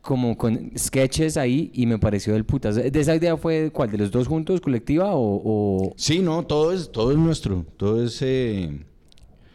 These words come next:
Speaker 2: eh, pues, escrito por nosotros.
Speaker 1: Ok.
Speaker 2: Entonces, sí, sí, era la,
Speaker 1: Dijimos,
Speaker 2: era
Speaker 1: "Hagamos".
Speaker 2: la idea. Y yo creo que las, las ideas, lo chévere de esto es, eh, es todo lo que pasa, ¿no?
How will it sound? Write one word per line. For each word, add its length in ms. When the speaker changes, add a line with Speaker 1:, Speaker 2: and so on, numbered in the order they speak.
Speaker 2:
eh, 400
pues, 160
escrito 460
por 120
nosotros. 600
Speaker 1:
Ok. 200
Speaker 2:
Entonces, 180
sí, 280
sí, 200
era 100
la, 60
Speaker 1:
Dijimos, 260
Speaker 2:
era 80
Speaker 1:
"Hagamos". 200
Speaker 2:
la 80
idea. 240
Y 80
yo 160
creo 160
que 120
las, 320
las 280
ideas, 360
lo 160
chévere 340
de 120
esto 340
es, 320
eh, 680
es 140
todo 160
lo 100
que 120
pasa, 340
¿no? 260